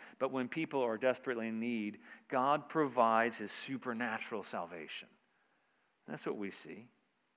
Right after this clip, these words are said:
It's not likely that the lepers had heard the word of the Lord,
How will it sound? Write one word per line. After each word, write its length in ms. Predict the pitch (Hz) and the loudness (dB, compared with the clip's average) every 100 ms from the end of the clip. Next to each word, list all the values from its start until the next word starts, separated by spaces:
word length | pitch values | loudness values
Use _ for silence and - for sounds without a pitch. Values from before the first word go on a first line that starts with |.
| _ _ _ _ _ _ _ _ _ _ - | _ _ _ _ _ _ _ _ _ _ -16
It's 300 | - 139 208 | -8 -4 0
not 160 | 170 | 2
likely 380 | 131 139 - 120 | 8 6 6 2
that 120 | 117 | 2
the 60 | 117 | 2
lepers 320 | 117 117 113 | 2 2 -2
had 80 | 110 | -4
heard 240 | 113 120 | -4 -2
the 60 | 110 | -2
word 320 | 110 113 120 | 0 2 2
of 180 | 107 107 | 0 0
the 80 | 104 | 0
Lord, 420 | 110 107 101 | 0 0 -2